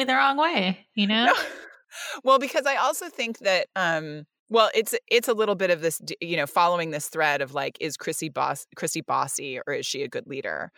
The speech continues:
Speaker 2: That,
Speaker 1: Mm.
Speaker 2: that to me speaks to sort of the negative connotation of bossiness, sort of like Michael described himself in middle school, <laughs> right? Like, "My way or the highway, um, leadership just for the sake of leading."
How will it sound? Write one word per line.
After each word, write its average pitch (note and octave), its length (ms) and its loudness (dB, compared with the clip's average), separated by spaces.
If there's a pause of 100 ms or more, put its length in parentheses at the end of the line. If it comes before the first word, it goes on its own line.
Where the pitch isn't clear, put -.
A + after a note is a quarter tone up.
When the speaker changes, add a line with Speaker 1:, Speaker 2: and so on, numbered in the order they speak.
(280)
Speaker 2:
That, D#3+ 360 4
Speaker 1:
Mm. E3 220 -12
Speaker 2:
that E3+ 280 4
to F3+ 120 -8
me D3+ 160 -6
speaks - 500 -8
to C#3 260 -2
sort C#3 300 -2
of C3 220 -8
the C3 440 -2 (460)
negative D#3 480 -2
connotation C#3 680 -6
of B2+ 120 -10
bossiness, E3+ 760 -6 (120)
sort B3 240 2
of A3+ 80 -2
like G3 160 2
Michael E3+ 320 2
described D3+ 400 -2
himself D3 400 -6
in C#3+ 100 -12
middle B2 200 -8
school, - 360 -6
<laughs> - 40 -12
right? D3+ 340 2
Like, G3 260 0
"My F#3 220 4
way F3+ 140 4
or E3 100 -2
the E3 80 0
highway, D3+ 680 0 (340)
um, C#3+ 360 2
leadership E3+ 560 0
just D#3+ 280 -2
for D#3+ 100 2
the D3+ 80 -2
sake D3+ 240 0
of C3+ 100 -4
leading." D#3 500 -6